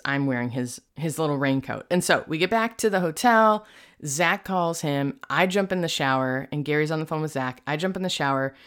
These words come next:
and shower really quick and get out. And if you've been around here anytime at all, you know that I end all my showers with cold water. So I love polar plunges. I believe there's so much benefit to us emotionally and physiologically and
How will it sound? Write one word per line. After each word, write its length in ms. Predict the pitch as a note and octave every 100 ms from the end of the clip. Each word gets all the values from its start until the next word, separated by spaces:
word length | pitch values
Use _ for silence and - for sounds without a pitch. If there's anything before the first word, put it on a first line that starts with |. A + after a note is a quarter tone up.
| - - - -
and 220 | D3 C#3
shower 260 | D#3+ C#3 C3
really 260 | D3+ G3
quick 380 | F#3+ D#3+ C#3+ - -
and 320 | C#3+ C#3 C#3
get 120 | D#3
out. 340 | D3 C#3+ C#3+ - - -
And 140 | - -
if 140 | B3
you've 280 | D#4+ C#4+ A#3
been 140 | F#3
around 300 | D#3+ D#3 D#3
here 260 | E3 D#3 -
anytime 340 | F#3 G3+ F#3+ E3
at 80 |
all, 200 | C#3 C#3+ -
you 160 | G3
know 200 | G#3 C#3+
that 200 | D3+ D3+ -
I 200 | D#3 F3+
end 340 | D3 D3 D3+ -
all 140 | C3
my 100 | G3
showers 560 | C4 B2 G#2 C3 F3+ - -
with 400 | C#3+ C#3 - -
cold 360 | - C#3 D3+
water. 380 | G3+ D4 D#3 A#2
So 360 | - - D3 C#3
I 140 | C#3+
love 500 | D3 C3+ C3+ D3+ F3+
polar 300 | - F#3 G3+
plunges. 500 | G#3 D#3+ C#3 C#3+ E3
I 140 | - C3
believe 420 | C3+ C3+ C3 B2+ _ - _
there's 260 | - C#3 -
so 220 | - D#3
much 240 | E3 -
benefit 460 | D3 C#3+ C#3+ D3+ -
to 160 | D3+ C#3+
us 160 | C3
emotionally 800 | - C3 D3+ E3 - D#3+ D#3 D3+
and 120 | B2+
physiologically 840 | B2 C#3+ C3+ C3+ D3+ D3+ D3 D#3 C#3+
and 120 | B2+